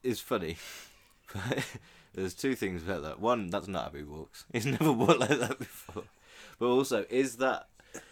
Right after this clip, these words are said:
he describes in, uh, The Man in the Rubber Mask doing a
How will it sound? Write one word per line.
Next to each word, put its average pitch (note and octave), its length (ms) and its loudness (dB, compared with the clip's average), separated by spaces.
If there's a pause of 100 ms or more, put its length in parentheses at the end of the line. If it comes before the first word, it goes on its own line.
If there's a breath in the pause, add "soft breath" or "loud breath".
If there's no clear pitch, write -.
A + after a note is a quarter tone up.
(120 loud breath)
he A2+ 80 2
describes B2+ 680 2
in, G#2 560 -4 (380)
uh, G2 260 -2
The F#2 100 -6
Man G2+ 160 -4
in G2 60 -6
the G2 80 -4
Rubber F#2+ 200 -4
Mask G2 520 -6 (460)
doing F#2 560 -2 (380)
a F2 480 -2